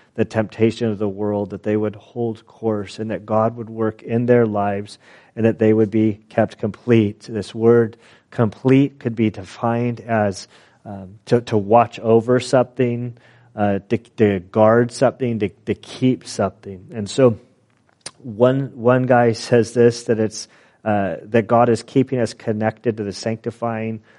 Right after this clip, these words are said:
process in the midst of this, this corrupt world, that God would keep, uh, producing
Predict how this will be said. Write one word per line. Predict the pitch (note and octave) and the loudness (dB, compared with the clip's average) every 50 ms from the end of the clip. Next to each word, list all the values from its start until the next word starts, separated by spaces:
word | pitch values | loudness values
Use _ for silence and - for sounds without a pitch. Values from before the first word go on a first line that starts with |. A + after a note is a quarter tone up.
| _ _ _ _ _ | _ _ _ _ _
process | - - B2 A#2 A2+ A2+ G#2+ - A#2 A2 G#2+ G2+ - A#2 | -6 0 2 4 4 2 2 0 0 0 0 0 -4 -8
in | A2+ G#2 | -6 -6
the | G#2 G2+ | -4 -4
midst | G#2 A2 A2 G#2 - - | -2 -2 -4 -4 -2 -4
of | G#2+ F#2 | -4 -2
this, | G#2 G2+ F#2 - - - | -2 -6 -6 -8 -12 -14
this | - G#2+ G2+ - - | -8 -8 -8 -8 -8
corrupt | - - - G#2+ G2+ G2 G#2 G#2 G2+ _ - | -16 -12 -6 -4 0 2 2 2 2 _ -14
world, | G2+ F#2+ G#2 G2+ G2+ G2 F#2+ F#2 F2+ _ | -10 -4 -2 -2 0 0 -2 -6 -8 _
that | - G#2+ G2+ A2 | -6 -8 -6 0
God | A#2 A2+ G#2+ A2+ B2 B2+ A#2+ | 2 2 4 4 2 2 0
would | A#2 A2+ A2+ A2 G#2 - _ | -4 -4 -4 -4 -4 -4 _
keep, | - - A#2+ A#2+ B2+ B2+ A#2+ _ _ _ _ _ _ _ _ _ _ - | -10 -2 0 0 0 0 -4 _ _ _ _ _ _ _ _ _ _ -6
uh, | G#2 G2 F#2+ F2 _ _ _ _ _ _ _ _ | -4 -4 -4 -6 _ _ _ _ _ _ _ _
producing | - B2 A#2 G2+ F#2 - B2+ C3 C3+ C3 - C3+ B2 A#2+ A2+ G#2+ G#2 | 0 2 2 2 4 4 6 6 6 4 0 -2 -2 -2 -4 -8 -10